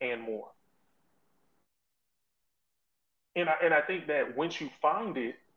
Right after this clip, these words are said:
you will fight like hell to keep it. Your, your Instagram could be blowing up.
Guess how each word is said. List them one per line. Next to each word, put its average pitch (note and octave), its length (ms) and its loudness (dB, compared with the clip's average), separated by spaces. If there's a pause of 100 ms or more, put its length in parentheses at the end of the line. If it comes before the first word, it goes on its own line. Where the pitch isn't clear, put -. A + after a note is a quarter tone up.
(200)
you F#3+ 120 -2
will C3+ 140 4
fight B2+ 300 4
like C3 200 2
hell C3+ 160 2
to D3+ 60 -6
keep - 260 -12
it. - 120 -20 (1500)
Your, D3 180 4
your D3+ 220 2
Instagram D3+ 500 0
could B2+ 120 -6
be C3 80 -2
blowing C#3 360 2
up. - 140 2